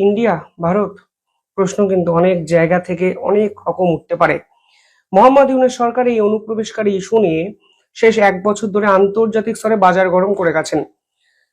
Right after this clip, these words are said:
বারবার তিনি একাধিক স্টেটমেন্ট দিয়ে বলেছেন, সীমান্তে বিএসএফ দাদাগিরি করছে,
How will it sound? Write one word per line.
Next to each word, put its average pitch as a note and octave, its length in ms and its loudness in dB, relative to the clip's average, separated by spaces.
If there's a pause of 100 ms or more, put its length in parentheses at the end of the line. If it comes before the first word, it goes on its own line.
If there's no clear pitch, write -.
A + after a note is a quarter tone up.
(140)
বারবার A#3 460 2
তিনি B3 180 -4
একাধিক A3+ 420 -2
স্টেটমেন্ট G#3+ 460 -4
দিয়ে G#3+ 200 -2
বলেছেন, G3 320 0 (600)
সীমান্তে A3+ 540 2
বিএসএফ G3+ 480 0 (380)
দাদাগিরি F#3+ 440 2
করছে, A3+ 320 -4